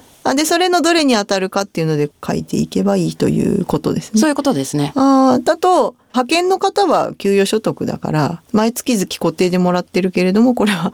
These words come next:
Speaker 1: 青新対象ではないと。事業所得じゃないから。
Speaker 2: そういうことです。
Speaker 1: ということ。あー、
Speaker 2: はい。
Speaker 1: はい。え、でもそのサーバーを管理して毎月五万円もらってるのは、事業所得で上げても大丈夫なんですか？
Speaker 2: 事業所得でしょうね、それは。
Speaker 1: <laughs> ですよね。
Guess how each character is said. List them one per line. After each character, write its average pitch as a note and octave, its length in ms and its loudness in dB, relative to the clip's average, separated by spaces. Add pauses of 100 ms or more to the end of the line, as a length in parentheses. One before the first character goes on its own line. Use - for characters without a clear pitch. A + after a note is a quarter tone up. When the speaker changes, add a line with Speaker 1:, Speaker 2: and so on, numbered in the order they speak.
(160)
Speaker 1:
青 A#3 220 0
新 A#3+ 180 2
対 B3+ 160 2
象 E3 120 0
で - 80 -4
は - 60 -6
な E3 200 0
い D3+ 80 -4
と。 E3 100 -8
事 D3+ 160 -2
業 E3 140 2
所 E3 160 -2
得 - 240 -2
じ - 100 -4
ゃ - 20 -4
な F3+ 120 -2
い - 60 -4
か - 120 -12
ら。 - 120 -16
Speaker 2:
そ - 120 0
う - 20 4
い C#4 40 2
う - 20 -4
こ C4+ 80 -4
と B3 100 0
で D#3 100 -4
す。 - 120 -10
Speaker 1:
と - 140 -8
い C4+ 40 0
う C4 40 -2
こ B3+ 100 -2
と。 - 100 -6
あ D#4 200 2
ー、 D#4+ 40 2
Speaker 2:
は C4+ 80 4
い。 - 40 2
Speaker 1:
は D#4 160 0 (160)
い。 - 140 -20 (320)
え、 F#4 80 2
で A#4 80 2
も D#4+ 100 -2
そ C#4+ 120 -2
の B3+ 80 2
サ D#4 120 0
ー G#4+ 180 2
バ G#4+ 80 4
ー G4+ 40 6 (100)
を F#4+ 80 2
管 F4 200 0
理 C#4 100 -2
し - 100 -6
て G#3+ 80 2
毎 G3+ 240 2
月 - 380 -4 (180)
五 F#3 120 2
万 G#3 180 2
円 G3+ 120 0
も G3 120 0
ら G3 80 0
っ F#3+ 40 -4
て - 160 -4
る F#3 100 0
の F#3 140 -2
は、 B3+ 280 2 (240)
事 A3+ 140 0
業 B3+ 200 4
所 B3 160 -2
得 A3+ 320 -2
で E3+ 200 2
上 E3 140 -2
げ D#3+ 140 -2
て A#3 160 -2
も F#3+ 160 0
大 - 180 -4
丈 - 140 -6
夫 - 100 -12
な F3+ 100 -14
ん F#3 40 -14
で - 60 -20
す - 120 -16
か？ B3 140 -4 (400)
Speaker 2:
事 A3+ 160 0
業 D#4 200 4
所 D#4+ 140 2
得 A#3 160 -2
で C#3+ 80 -2
し - 80 0
ょ C3+ 60 0
う C3 40 0
ね、 D#3 160 0
そ - 140 -2
れ C#3+ 80 0
は。 B2+ 80 0 (140)
Speaker 1:
<laughs> - 140 0
で D4 100 2
す C#4 220 2
よ D#4 120 0
ね。 G#3 140 -2